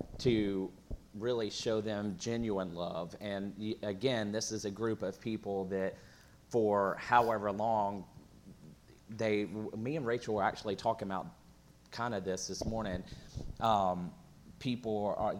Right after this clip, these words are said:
you're seeing a push for, um,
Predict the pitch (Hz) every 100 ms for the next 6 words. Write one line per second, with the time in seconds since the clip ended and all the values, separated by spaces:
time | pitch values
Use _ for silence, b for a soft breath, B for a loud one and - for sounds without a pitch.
0 | 104 113 104 - 135 113 95 - 131 127
1 | - 101 95 95 92 92 B B B -
2 | 113 95 90 87 87